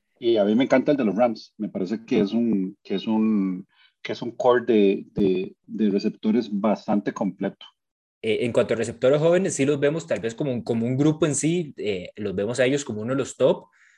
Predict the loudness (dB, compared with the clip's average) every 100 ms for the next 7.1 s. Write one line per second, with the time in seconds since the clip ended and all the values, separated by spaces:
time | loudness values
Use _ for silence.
0 | _ -6 -4 -2 -2 2 2 2 2 -2
1 | 0 -2 -2 -4 -2 -2 -4 -6 -4 -2
2 | 2 4 2 0 -6 -6 -8 -4 -2 -2
3 | -2 -2 -4 -2 2 2 2 -2 -4 -4
4 | -6 -6 -6 -10 -6 0 0 0 -4 -2
5 | -4 -6 -4 -2 -2 -4 -4 -4 -4 0
6 | 2 2 -4 -4 -4 -4 -6 -4 -6 -6